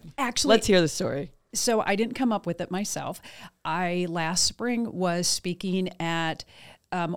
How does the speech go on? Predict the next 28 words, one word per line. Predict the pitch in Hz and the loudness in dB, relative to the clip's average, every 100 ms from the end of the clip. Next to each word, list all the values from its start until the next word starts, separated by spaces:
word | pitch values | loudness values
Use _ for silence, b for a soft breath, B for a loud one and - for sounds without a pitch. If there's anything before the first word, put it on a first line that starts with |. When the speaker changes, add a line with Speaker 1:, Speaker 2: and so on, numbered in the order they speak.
| - | -2
Speaker 1:
Orbis, | 196 180 175 - | -2 0 0 -2
which | 170 175 | -4 -4
is | 156 | -4
this | 160 156 | -4 -4
great | - 170 | -4 -4
program | - 175 170 160 | -2 -2 0 0
in | 160 | 0
the | 165 | 0
Ankeny | 160 170 165 | -2 -2 -2
Community | 151 165 214 180 143 | -2 0 2 2 0
School | - 202 | -2 -2
System. | 247 139 - 151 180 B B B _ | -4 -2 -2 -2 -6 B B B _
And | 196 180 180 180 175 - | -4 0 0 0 0 -4
it | 185 180 | -6 -4
was | 185 180 | -4 -4
juniors | 180 190 208 | -2 0 0
and | 226 208 | -2 0
seniors, | 185 175 170 170 | 0 0 0 0
and | 165 | -2
we | 160 | -2
spent | 151 151 131 | -2 -6 -6
two | - | -6
days | 156 151 147 | -4 -4 -6
just | 156 147 | -8 -8
talking | 147 139 147 | -8 -8 -8
about | 151 | -8
financial | - 151 147 143 147 | -6 -6 -4 -6 -4
literacy. | 190 196 151 156 147 | 0 0 0 -4 -6